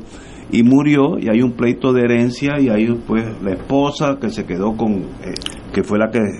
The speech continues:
la que fue allanada ayer, Michelle, y sus hijos del primer matrimonio, que son los que reclaman la herencia, y un tribunal en Francia determinó, pues, que eso hay que de-,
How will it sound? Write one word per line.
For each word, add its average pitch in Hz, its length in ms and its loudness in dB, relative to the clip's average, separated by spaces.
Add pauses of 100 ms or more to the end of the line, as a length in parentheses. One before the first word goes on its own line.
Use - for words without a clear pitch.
(300)
la 90 220 -2
que 87 140 -4
fue 98 180 -2
allanada 101 500 2
ayer, 104 300 2 (680)
Michelle, 107 540 2 (1300)
y 151 360 4 (100)
sus 127 380 -2
hijos 156 500 0 (180)
del 104 200 2 (100)
primer 110 320 2
matrimonio, 131 640 2
que 110 120 -2
son 104 200 -2
los 107 120 0
que 107 100 -2
reclaman 101 560 0
la 101 80 2
herencia, 113 520 0 (340)
y 101 80 2
un 113 120 4
tribunal 117 420 2
en 123 100 0
Francia 120 420 0
determinó, 98 720 0
pues, 131 220 -2
que 98 160 -2 (100)
eso 104 260 -2
hay 98 100 0
que 101 140 -2
de-, 98 220 2